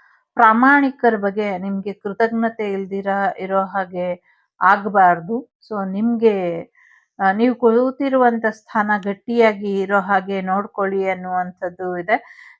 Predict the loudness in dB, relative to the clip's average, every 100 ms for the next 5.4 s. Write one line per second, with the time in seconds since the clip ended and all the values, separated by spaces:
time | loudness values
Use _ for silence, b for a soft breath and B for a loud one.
0 | -2 0 2 2 2 2 2 0 2 4
1 | 4 2 -4 _ 2 4 6 4 4 6
2 | 4 2 -6 -8 -6 -6 -6 -10 -12 -10
3 | -8 -8 -10 -10 -6 -4 -4 -4 0 4
4 | 4 0 -8 -6 0 0 0 -12 -10 -8
5 | -8 -12 -10 -6